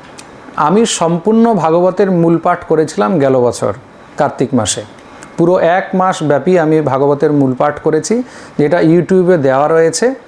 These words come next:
পুরো একটা সিরিজ বানিয়ে দেওয়া রয়েছে মূল পাঠের, একদিন, দুদিন, পুরো তিরিশ দিনের, কার্তিক মাসের এক এক দিনের পুরো মূল পাঠ serial by serial দেওয়া রয়েছে।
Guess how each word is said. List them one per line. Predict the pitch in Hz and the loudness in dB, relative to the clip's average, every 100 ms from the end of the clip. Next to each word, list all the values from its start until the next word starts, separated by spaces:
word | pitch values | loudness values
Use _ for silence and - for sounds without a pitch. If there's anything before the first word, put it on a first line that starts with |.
| - - - | -20 -20 -4
পুরো | 175 185 175 160 - - - | 0 2 2 0 -8 -12 -6
একটা | 143 - 160 156 - - | -4 0 0 -2 -6 -12
সিরিজ | - - 175 220 196 | -4 0 2 2 2
বানিয়ে | 185 170 160 | 0 2 2
দেওয়া | 151 143 | 2 2
রয়েছে | 139 135 127 220 269 - - - | 2 2 0 0 -2 -6 -10 0
মূল | 143 156 | 2 2
পাঠের, | 156 147 151 143 - - - | 0 0 0 -2 -6 -16 -4
একদিন, | 147 139 135 151 151 143 | -2 0 0 2 2 2
দুদিন, | 143 139 151 143 | 2 2 0 0
পুরো | 170 175 175 - - | 0 0 -2 -12 -4
তিরিশ | 170 170 151 151 | 0 0 0 0
দিনের, | 175 165 | 0 0
কার্তিক | 160 147 160 160 | -2 -2 -2 0
মাসের | 160 - 156 156 - - | -2 0 -2 -4 -20 -6
এক | 156 160 160 | 0 0 2
এক | 170 151 | 0 0
দিনের | 139 156 165 | 0 0 0
পুরো | 143 160 | 0 0
মূল | 160 147 147 | 2 0 0
পাঠ | 151 160 | 0 -2
serial | - 185 185 185 180 | -2 0 2 2 2
by | 170 165 | 0 -2
serial | 156 156 147 | 0 2 2
দেওয়া | 135 127 | 2 2
রয়েছে। | 123 120 120 226 | 2 0 0 -2